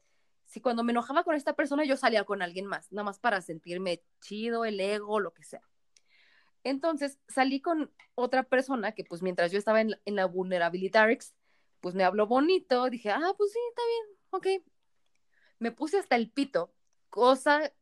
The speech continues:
que, pues, no es mi pedo, o sea, bueno, o sea, no, no, no tengo por qué sentirme mal de mi forma de tomar. Acto seguido, lo siguiente que recibo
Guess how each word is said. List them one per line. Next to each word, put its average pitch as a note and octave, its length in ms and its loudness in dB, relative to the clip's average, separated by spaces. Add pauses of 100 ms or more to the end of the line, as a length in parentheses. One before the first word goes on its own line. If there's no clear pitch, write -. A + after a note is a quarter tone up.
que, F#3+ 400 -6 (640)
pues, E3+ 220 -18 (100)
no G#3+ 120 4
es B3+ 140 8
mi G4 160 12
pedo, F#4+ 360 8
o A#3 60 -2
sea, A#3 100 2
bueno, A#3 220 2
o G#3+ 40 -12
sea, A#3 280 0
no, A3+ 240 -4
no, A#3 280 -2
no A3+ 220 -6
tengo A#3 260 -10
por E3+ 180 -8
qué F#3+ 120 -4
sentirme G#3 460 -6
mal A3+ 400 0 (460)
de F#3 100 -6
mi D3+ 80 -10
forma F3 340 -2
de B3 60 2
tomar. C#4+ 400 2 (800)
Acto G4 280 -4
seguido, A#3 500 -6 (540)
lo B3 160 -4
siguiente E4+ 420 -6
que C#4 120 2
recibo G#3+ 760 -4